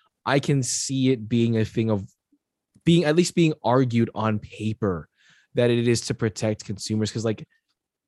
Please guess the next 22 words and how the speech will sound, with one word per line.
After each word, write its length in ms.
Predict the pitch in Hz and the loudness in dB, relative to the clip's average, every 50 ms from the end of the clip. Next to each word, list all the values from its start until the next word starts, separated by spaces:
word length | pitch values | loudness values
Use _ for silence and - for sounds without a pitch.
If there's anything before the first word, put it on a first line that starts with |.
| _ _ _ _ - | _ _ _ _ -16
i-, 40 | 135 | -16
it's 360 | - 104 131 120 151 143 - | -12 -10 -6 -6 -6 -6 -2
been 200 | - 147 143 139 | 0 0 2 2
reported 340 | 135 120 117 127 123 120 113 | 0 0 2 2 2 2 2
that 100 | 113 104 | 0 0
this 180 | 110 107 - 117 | -2 -2 -4 -4
is 100 | 113 - | -8 -4
happening. 340 | - 110 110 - 113 110 | -2 -2 -2 -2 -2 -2
Like, 120 | 107 104 - | -2 -2 -4
people 220 | - 120 - 117 | -6 -6 -2 -2
are 60 | 110 | -2
trying 180 | 104 - 113 107 | -2 -2 -4 -4
to 40 | 101 | -4
sell 240 | - - 113 107 101 | -4 -2 -2 -2 -2
these 180 | 110 101 104 | -2 -4 -2
runes 220 | 113 123 123 113 110 | -2 -2 -2 -2 -2
or 60 | 104 | -4
buy 220 | 95 101 101 101 | -4 -2 -4 -4
these 180 | 98 101 98 - | -4 -6 -6 -4
runes, 400 | 123 139 135 127 123 120 120 - _ _ _ _ _ _ _ _ _ - | -2 0 2 2 2 0 -2 -6 _ _ _ _ _ _ _ _ _ -2
and 200 | 123 127 127 120 | 0 0 2 2
then 480 | 117 113 113 113 110 110 110 110 107 | 2 2 2 0 0 0 -2 -2 -4